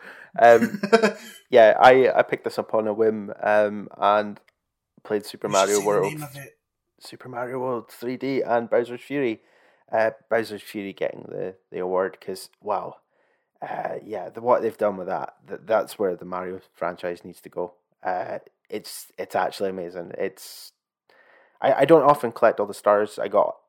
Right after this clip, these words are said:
Speaker 1: all the stars, and then I went and did some more again just 'cause it's that fun. So, uh, yeah,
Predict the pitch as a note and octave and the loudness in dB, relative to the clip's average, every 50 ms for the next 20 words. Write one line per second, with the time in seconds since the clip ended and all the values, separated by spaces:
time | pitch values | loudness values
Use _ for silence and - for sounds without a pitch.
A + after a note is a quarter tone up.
0 | _ - G#2+ G2+ G2+ G2 - - G2 F#2+ F#2 F#2 - - G2 G2 G2 F#2+ F#2+ F#2+ | _ 0 0 2 0 -2 -2 -2 -2 0 -2 -4 -6 -10 -12 -8 -8 -6 -4 -4
1 | F#2+ F2+ F#2 F#2 F2 F#2 F#2 F#2+ F#2+ F#2+ _ - B2 - _ - - F#2+ F2+ F2+ | -4 -2 -4 -4 -6 -10 -16 -20 -20 -20 _ -20 -20 -20 _ -20 -20 -16 -12 -10
2 | F2 F2+ F#2 - F#2+ F2+ F#2 F#2 - - - - - - _ _ _ - - - | -10 -8 -8 -6 -6 -8 -8 -10 -16 -20 -20 -20 -20 -20 _ _ _ -20 -20 -20
3 | _ - E2 F2+ F2+ F2+ - - F#2+ F#2 F#2 _ _ _ _ _ _ - F#2 F2 | _ -12 -12 -12 -12 _ -20 -20 -20 -20 -20 _ _ _ _ _ _ -12 -10 -10
4 | - - - - C3 - A2 - | -10 -10 -14 -10 -8 -6 -6 -6